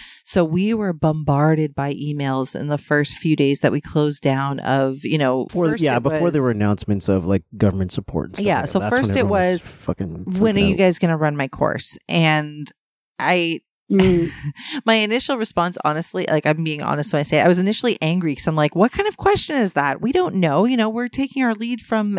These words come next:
Speaker 1: everybody else. We don't know, but, you know, we'll make sure everyone's taken care of." But I was responding to everyone the same as you. You know, "We are gonna open again. We are gonna run the courses,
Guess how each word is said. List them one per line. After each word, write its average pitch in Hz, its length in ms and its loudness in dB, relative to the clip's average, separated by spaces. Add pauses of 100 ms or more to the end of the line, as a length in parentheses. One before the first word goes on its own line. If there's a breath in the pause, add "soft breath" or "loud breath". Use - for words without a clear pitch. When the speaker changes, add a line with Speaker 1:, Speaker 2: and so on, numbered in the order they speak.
(120)
Speaker 1:
everybody 214 420 2
else. 254 160 2
We 202 100 0
don't 247 280 -2
know, 214 260 -2
but, - 220 2
you 196 100 0
know, 180 100 4
we'll 214 200 2
make 240 180 2
sure - 140 -2
everyone's 202 320 -4
taken 185 220 -8
care 240 180 -2
of." 151 160 0 (420 loud breath)
But 185 220 2 (120)
I 180 200 4
was 170 340 -8
responding 170 500 -4
to 185 120 -2
everyone 160 420 -2
the 151 80 -2
same 160 260 0
as 175 200 -2
you. 139 100 -2
You 156 100 -4
know, 147 120 0
"We 156 180 0
are 147 220 2
gonna 196 200 2
open 185 220 2
again. 170 420 -2
We 131 120 -4
are 127 120 2
gonna 170 200 -2
run 180 140 0
the 196 80 2
courses, 165 680 -2